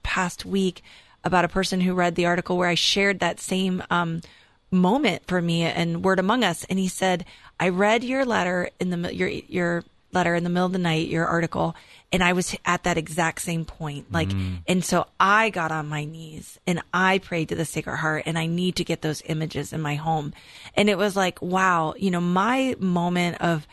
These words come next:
Speaker 1: of, "Okay, Jesus, where are you in all of this?" You know, 'cause what we realize is we can't give what we don't have.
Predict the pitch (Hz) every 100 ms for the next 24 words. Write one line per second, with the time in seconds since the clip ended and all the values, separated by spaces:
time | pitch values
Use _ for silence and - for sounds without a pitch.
0 | - - _ - 170 165 202 - 190 170
1 | 180 170 170 202 196 247 - 196 180 180
2 | 180 180 185 175 - 180 175 170 170 170
3 | - - - 180 175 202 - _ _ 190
4 | 214 233 240 214 269 262 214 190 208 196
5 | - - 294 285 285 - _ _ _ _
6 | - 214 202 185 185 180 180 165 - -
7 | 175 143 131 139